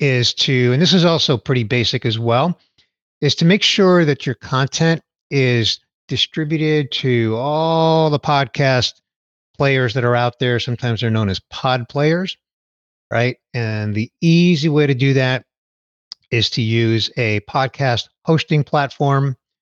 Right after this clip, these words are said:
that does that auto-magically for you, so that all you do is upload your podcast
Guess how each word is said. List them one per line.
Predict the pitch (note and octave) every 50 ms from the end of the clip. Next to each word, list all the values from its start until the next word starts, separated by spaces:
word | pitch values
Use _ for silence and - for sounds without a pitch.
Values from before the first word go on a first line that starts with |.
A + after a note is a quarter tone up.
| _ _ _ _ _ _ _ _ _ -
that | A#2 G#2 A#2 A2 A2 A2 A#2 - C3 A2+
does | B2+ C3 C#3 B2 -
that | D3 B2 B2 B2 - _ _ -
auto-magically | C3+ C3+ C3 A#2 A2 G#2 A2 C3 D#3+ F3 F3+ D3+ F3 - - E3 D3+ C#3+ C#3 B2 - _ _ _ _ _ _ _ -
for | E3+ D#3+ E3 D#3 C3+
you, | A2+ G2+ G2+ G2 G2+ A#2 D3 F#3 F3 _ _ _ _ _ _ _ -
so | - - C3 A#2+ A#2
that | A2 G#2+
all | - A#2 A#2 A#2 B2 C3+ C#3+ D#3
you | D#3+ D#3 E3 E3+
do | D3 D3+ C#3 C3 B2+ A#2+
is | A2+ G2+ A2
upload | A#2 - - D3 C#3 C#3+ C#3 C#3+
your | E3 D#3
podcast | - C#3+ C#3 B2 B2+ A2+ - C#3 B2 A#2+ A#2 A2+ -